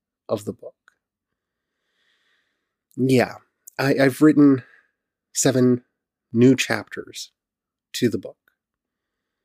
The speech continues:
And <laughs> that was something that I didn't expect to have happen. When I sat down with these characters for the first time in years, they started talking to me again.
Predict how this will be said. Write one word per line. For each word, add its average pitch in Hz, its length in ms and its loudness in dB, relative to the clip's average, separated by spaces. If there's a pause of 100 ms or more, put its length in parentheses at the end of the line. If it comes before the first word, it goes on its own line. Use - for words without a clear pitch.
(1700)
And 139 600 4 (580)
<laughs> - 640 -20
that 139 380 -2
was 151 140 -2
something 139 380 2
that 127 140 0
I 113 100 0
didn't 113 240 -10
expect - 440 -6
to 110 180 -6
have 107 240 -2
happen. 110 320 -16 (1160)
When 131 120 2
I 139 60 4
sat 175 260 0
down 147 480 2
with 123 140 -4
these 127 160 0
characters 113 380 -2
for - 80 -8
the 120 60 -4
first - 280 -4
time 117 280 -2
in 101 220 -2
years, 107 600 -6 (1200)
they 135 80 4
started 147 340 0 (140)
talking 165 460 0
to 110 140 -6
me 95 180 -2
again. 104 440 -14